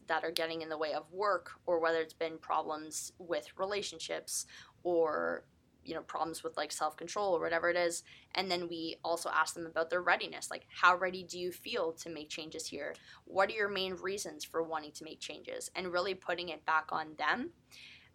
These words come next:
And from that assessment, we, we get, uh, we get a few reports that come out of the gain, but one of them that's really important is the diagnostic impressions. So the D S M five,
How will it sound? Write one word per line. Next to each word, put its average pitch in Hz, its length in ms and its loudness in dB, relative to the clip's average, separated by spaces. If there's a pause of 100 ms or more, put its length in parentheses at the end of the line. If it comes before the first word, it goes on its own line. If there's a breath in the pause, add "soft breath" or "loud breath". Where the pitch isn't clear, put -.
(160)
And 180 180 4
from 180 220 4
that 175 120 4
assessment, 170 760 0 (180)
we, 165 540 -8 (100)
we 202 200 -10
get, 208 340 6
uh, 170 440 4 (100)
we - 80 -4
get 254 100 6
a 262 60 4
few 190 240 -8
reports 175 360 2
that 170 160 0
come 170 260 -2
out 175 180 4
of 170 100 -4
the 170 80 -4
gain, 160 320 -4
but - 180 -4
one 185 160 2
of 202 60 -6
them 175 140 0
that's 160 200 -4
really 165 180 -2
important 165 420 -4
is 160 240 -6 (340 loud breath)
the 180 100 2
diagnostic 160 720 0
impressions. 190 680 -4 (500 loud breath)
So 170 440 4 (200)
the 180 320 4 (100)
D 240 140 2
S 254 120 2
M 220 200 -2
five, 160 460 4